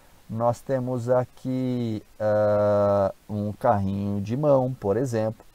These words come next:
São exemplos de alavancas interresistentes.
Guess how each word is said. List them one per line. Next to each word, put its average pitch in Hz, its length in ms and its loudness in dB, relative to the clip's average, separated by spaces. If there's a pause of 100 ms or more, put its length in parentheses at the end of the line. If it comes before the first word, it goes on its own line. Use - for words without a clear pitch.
(140)
São 156 220 -6
exemplos 139 480 -4
de 143 440 -2 (560)
alavancas 123 1300 2 (120)
interresistentes. 120 1400 -8